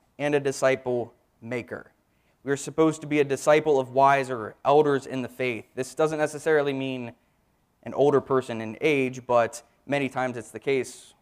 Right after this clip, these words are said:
What this means is being a disciple of someone who is older in the faith than you. If you're wondering what a disciple is, I keep saying this word, in simplest terms,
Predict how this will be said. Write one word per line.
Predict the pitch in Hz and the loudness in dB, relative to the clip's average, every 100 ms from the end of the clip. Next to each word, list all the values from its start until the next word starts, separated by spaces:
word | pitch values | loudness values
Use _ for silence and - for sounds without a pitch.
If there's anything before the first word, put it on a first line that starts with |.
| - | -10
What | 135 | -6
this | 147 | -4
means | 151 160 156 139 | 0 2 2 0
is | 131 | -6
being | 127 139 139 | -4 -2 -2
a | 131 | -4
disciple | 123 - 147 143 131 | -4 2 4 4 0
of | 131 | -2
someone | 147 139 131 | -4 -4 -4
who | 135 135 | 0 -2
is | 127 | -2
older | 127 135 139 131 - _ - | -2 0 0 -2 -8 _ -8
in | |
the | 123 | -8
faith | 123 143 143 135 _ _ _ 123 | -2 0 0 -2 _ _ _ -8
than | 120 | -6
you. | 117 107 90 - _ _ _ _ _ _ _ - | -6 -8 -10 -16 _ _ _ _ _ _ _ -20
If | 135 | -10
you're | 147 | 0
wondering | 165 190 175 160 | 2 4 4 4
what | 151 | 2
a | 135 | 2
disciple | 131 - 156 147 110 | 0 4 4 4 -2
is, | 117 110 | -4 -4
I | |
keep | - 123 | -6 -8
saying | - 135 131 127 | -2 0 0 -4
this | 123 - | -8 -2
word, | 135 147 131 127 - _ - | 4 4 4 0 -6 _ -10
in | 139 | -6
simplest | - 202 175 160 - | 0 0 2 -2 0
terms, | 139 135 175 - | 0 0 -2 -8